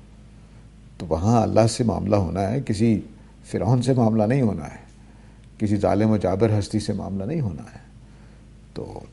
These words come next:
तसल्ली रखो, और खुदा के पास जाने की तैयारी करो। तो ये वो जहन था जिसको यहाँ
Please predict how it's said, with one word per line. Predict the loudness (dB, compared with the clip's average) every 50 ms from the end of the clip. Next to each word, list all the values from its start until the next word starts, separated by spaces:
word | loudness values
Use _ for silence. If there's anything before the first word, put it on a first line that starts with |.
| -16 -10 -8
तसल्ली | -6 -4 -4 0 2 4
रखो, | 4 4 2 2 -6 -10 -10 -12 -18 -20 -20 -20 -20 -20 -20 -20 -20 -20 -20 -20 -20 -20 -20 -20 -20 -20 -20 -20 -20 -20 -20 -20 -18 -16
और | -16 -10
खुदा | -8 -4 -2 -2 -2
के | -2 0 0 0 0
पास | -2 -6 -12 -6 -2 0 0 0 0
जाने | 0 -2 0 0 0 2
की | 0
तैयारी | 0 0 -2 -4 -2 -2 -2 -2
करो। | -2 -4 -6 -6 -10 -14 -20 -20 -20 -20 -20 -20 -20 -20 -20 -20 -20 -20 -20 -20 -20 -20 -20 -20 -20 -20 -20 -20 -20 -20 -20 -20 -12 -8
तो | -6 0
ये | 4 6 6
वो | 6 6 4
जहन | 6 6 6 6 6 6 4
था | 4 4
जिसको | 4 2 0 0 0 0 0 0
यहाँ | 0 0 -2 -2 -2 -2 -6